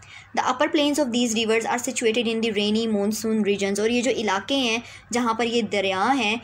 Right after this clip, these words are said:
ये इलाके मानसून रीजन में भी आते हैं। Like समर में जब मानसून सीजन आता है तो यहाँ पर बहुत ज़्यादा बारिशें होती हैं मानसून की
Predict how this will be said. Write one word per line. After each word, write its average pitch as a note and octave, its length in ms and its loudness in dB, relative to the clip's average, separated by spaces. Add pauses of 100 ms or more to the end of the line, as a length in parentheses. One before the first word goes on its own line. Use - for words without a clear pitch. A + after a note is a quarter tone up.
(260)
ये C#4 100 2
इलाके B3 420 0
मानसून C#4+ 420 0
रीजन A#3+ 240 0
में A3 140 0
भी G#3 100 0
आते G3+ 260 0
हैं। A3+ 100 0
Like G#3+ 220 0
समर A#3+ 360 0
में A3+ 240 0 (340)
जब A3+ 180 2
मानसून C#4 300 2
सीजन A3+ 320 -2
आता G3 220 0
है A3 60 -2
तो A#3+ 60 -4
यहाँ G#3+ 320 -2
पर A#3 120 -2
बहुत G#3+ 360 0
ज़्यादा G3+ 320 2
बारिशें G3+ 560 0
होती A3 300 -2
हैं G3 80 0
मानसून G3 540 -4
की E3+ 220 -10